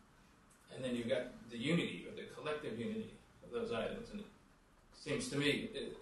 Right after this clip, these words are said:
implicit what you're saying. You've got two moments of intuition that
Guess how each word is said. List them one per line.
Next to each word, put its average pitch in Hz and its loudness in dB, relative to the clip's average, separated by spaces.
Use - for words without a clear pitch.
implicit - 0
what 113 0
you're 120 -4
saying. 143 0
You've - -4
got - -2
two 151 -2
moments 127 0
of 120 -2
intuition 117 -4
that 113 -6